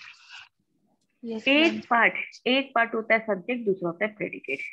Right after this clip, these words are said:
Speaker 2: बस बच्चों, इतना ही समझा, कुछ नहीं समझा। ठीक है, Subject मतलब the name of the person or thing speaking about। ठीक है, सेंटेंस में जिसके बारे में बोलते हैं, वो होता है subject of the sentence। Predicate क्या होता है?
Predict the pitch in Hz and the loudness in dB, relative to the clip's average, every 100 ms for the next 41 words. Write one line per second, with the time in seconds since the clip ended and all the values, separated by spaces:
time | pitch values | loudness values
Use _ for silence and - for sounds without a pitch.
0 | _ - 202 180 - 185 202 196 202 196 | _ -4 -4 -2 -6 0 -2 0 -2 0
1 | 190 185 214 214 180 165 175 175 - 170 | -2 -2 -2 -4 -10 -8 -10 -12 -16 -18
2 | - _ _ _ _ _ 240 269 294 - | -20 _ _ _ _ _ -4 -2 -4 -8
3 | _ - - - 254 233 294 311 277 269 | _ -12 -12 -4 -2 0 0 2 2 2
4 | 226 151 - _ _ _ _ 254 240 240 | -2 -4 -6 _ _ _ _ 4 4 6
5 | 269 302 302 269 285 285 240 240 240 262 | 4 4 2 2 -2 0 -2 -2 -4 -6
6 | 262 254 226 165 - _ _ _ 269 262 | -6 -4 -6 -6 -10 _ _ _ -2 2
7 | 277 262 220 190 180 165 - - _ _ | 2 2 2 2 0 -2 -10 -14 _ _
8 | _ _ 196 247 277 208 190 202 208 196 | _ _ -6 -4 -2 -4 -2 -4 -4 -4
9 | 196 196 196 185 175 185 175 175 247 247 | -4 -6 -4 -2 -2 -4 -4 -4 -4 -4
10 | 180 - 214 254 247 285 277 - 151 175 | -4 -4 -4 -6 -6 -4 -6 -6 -8 -6
11 | 202 277 269 254 - _ _ - - - | -6 -6 -6 -10 -12 _ _ -14 -12 -14
12 | - _ 254 254 277 294 294 269 269 254 | -18 _ 0 2 2 0 0 -2 -2 -2
13 | 247 247 | -2 -2